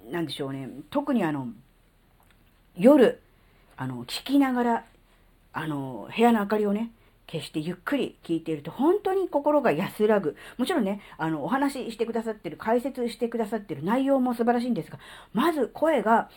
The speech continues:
えー、素晴らしいです。スッと内容が入ってくる、そういう感じの人なんですね。そして、えー、あずきながいいなと思うところ、二つ目が、セレクトが素晴らしい。これ最初に言いましたけれども、えー、ベストセラー本とか、今流行りの本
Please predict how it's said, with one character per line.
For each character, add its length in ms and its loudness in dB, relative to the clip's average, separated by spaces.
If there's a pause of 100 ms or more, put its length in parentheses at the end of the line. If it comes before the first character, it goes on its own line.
(200)
え 420 -8
ー、 60 -18
素 60 -4
晴 80 0
ら 80 0
し 100 -6
い 20 -4
で 120 -4
す。 160 -20
ス 140 -2
ッ 120 2 (140)
と 180 6
内 200 0
容 100 4
が 100 2
入 160 0
っ 40 -12
て 100 -12
く 100 -10
る、 60 -8
そ 240 2
う 80 4
い 40 0
う 80 -2
感 200 0
じ 80 0
の 80 0
人 100 -10
な 100 -4
ん 60 -6
で 80 -8
す 80 -12
ね。 240 -4 (480)
そ 140 4
し 120 -10
て、 300 4 (400)
え 540 -4
ー、 20 -6
あ 60 -4
ず 80 -2
き 100 -6
な 100 0
が 120 0
い 120 2
い 40 4
な 160 4
と 140 -2
思 160 0
う 80 -4
と 80 -10
こ 100 -8
ろ、 100 -6
二 240 0
つ 100 -4
目 140 2
が、 220 2 (240)
セ 220 0
レ 160 0
ク 120 -10
ト 180 2
が 220 4
素 140 -6
晴 100 0
ら 80 -2
し 120 -8
い。 40 -8
こ 120 -6
れ 40 -4
最 160 0
初 60 -4
に 60 -2
言 100 -4
い 60 -2
ま 80 0
し 60 -12
た 60 -10
け 80 -12
れ 80 -8
ど 60 -8
も、 160 -2 (240)
え 220 -4
ー、 20 -12
ベ 120 -6
ス 40 -16
ト 140 6
セ 80 4
ラ 120 8
ー 40 4
本 180 2
と 80 -4
か、 220 0
今 180 4
流 100 2
行 100 4
り 60 2
の 80 0
本 280 4